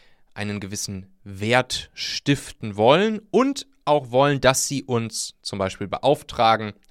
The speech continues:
oder als Mitarbeiter einstellen? Da können wir uns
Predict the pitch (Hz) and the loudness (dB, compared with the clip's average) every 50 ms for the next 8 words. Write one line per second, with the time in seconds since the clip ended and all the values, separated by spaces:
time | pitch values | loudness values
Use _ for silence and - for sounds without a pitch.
0 | _ - - 113 110 107 101 98 95 - - 101 95 - - 101 92 92 90 92 | _ -6 -2 0 2 4 4 4 2 0 -4 -6 -6 -4 -6 -4 -2 -2 -2 -2
1 | 90 92 - 95 - 95 95 95 - - - - - 62 - _ _ _ - - | -2 -4 -4 -8 -8 -8 -8 -8 -10 -12 -14 -14 -16 -18 -20 _ _ _ -20 -20
2 | - - - - - - _ _ _ _ _ _ _ _ _ _ _ _ _ _ | -20 -20 -20 -20 -20 -20 _ _ _ _ _ _ _ _ _ _ _ _ _ _
3 | _ _ _ _ _ - - - 156 160 156 - - 165 170 190 196 196 185 165 | _ _ _ _ _ -10 -10 -8 -8 -10 -8 -4 -2 -2 0 0 -2 -2 -2 0
4 | 165 - - 139 151 151 160 170 170 - - - - - - | -2 0 0 0 0 0 0 -2 -4 -4 -6 -4 -6 -6 -8